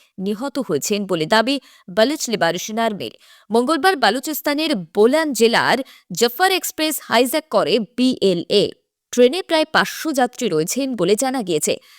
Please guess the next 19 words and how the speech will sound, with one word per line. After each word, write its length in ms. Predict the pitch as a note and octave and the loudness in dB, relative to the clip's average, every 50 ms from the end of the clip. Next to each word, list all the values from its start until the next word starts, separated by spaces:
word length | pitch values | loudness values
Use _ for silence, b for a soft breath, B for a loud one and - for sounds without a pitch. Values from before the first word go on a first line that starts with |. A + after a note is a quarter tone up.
| b b b G#3 | b b b 0
যাত্রীদের 440 | G#3 A3+ A3+ - C4 C4+ B3 C#4+ B3+ | 0 0 2 0 -4 -4 -4 -4 -4
সকলকেই 640 | B3 - D4 C4+ - D#4 D#4+ D4 - D#4 D#4 D#4+ | -4 -4 -6 -4 -2 -2 -4 -2 0 0 -2 0
পণবন্দি 540 | - C4+ B3 A3+ A3+ A3+ G#3+ G3 D#3+ - F3+ | 0 0 0 0 0 0 -2 -4 -4 -4 -6
করেছে 420 | - G3+ G3+ A3 A3 - - C4 A3 | -4 -2 -2 -2 -2 0 -2 -2 -2
বিএলএ। 400 | F3 - E3 D#3 D3+ E3 D#3+ - b b b b b b | -2 -2 -2 -2 0 0 -2 -4 b b b b b b
পাকিস্তান 500 | A#3+ A#3 A#3 F4+ E4+ - G4 F#4 F#4+ F4+ | 0 2 2 0 -2 0 0 0 0 0
সেনা 400 | D#4+ - E4 D4 C#4+ D#4+ E4 E4 | -4 -4 -4 -4 -2 -2 -2 -2
অভিযান 360 | D4+ A#3+ C4 A#3 C4 B3 A#3 | 0 -2 0 0 0 -2 -2
চালাতে 360 | G#3+ B3 A3 G3+ F3 - G#3 | 0 0 2 2 2 0 0
এলে 240 | G3 A#3 A#3 F#3 B2+ | -2 0 0 0 -2
বিস্ফোরণ 560 | G#2+ - B3 - - - E4+ F4 F4 E4+ D#4+ | -2 -4 -6 -6 -6 -4 -4 -2 -2 -2 -4
ঘটিয়ে 380 | B3+ A#3 B3 A3+ C#4 C#4+ C#4+ D4+ | -2 -4 -4 -4 -2 -6 -6 -6
ট্রেন 360 | - - C4 B3 A3+ A3+ A3+ | -6 -2 0 0 2 2 0
উড়িয়ে 320 | A#3+ C4 C4 D#4+ D#4+ D#4+ C#4 | -2 -2 0 0 0 0 0
দেওয়া 240 | C#4+ C#4 B3+ A#3+ | 0 2 2 2
হবে 300 | G#3+ G3 G3 D#3 E3+ C#3 | 0 0 -2 -4 -4 -6
বলে 220 | - G3 G3 G3+ G3 | -4 -4 -4 -4 -2
জানিয়েছে 480 | F3+ A3+ A3 A#3 C4+ C#4+ - - B3+ | -2 -2 -2 -2 -4 -6 -4 -6 -4
তারা। 300 | - F#3+ F3+ D#3+ E3+ D#3+ | 0 0 0 2 2 -2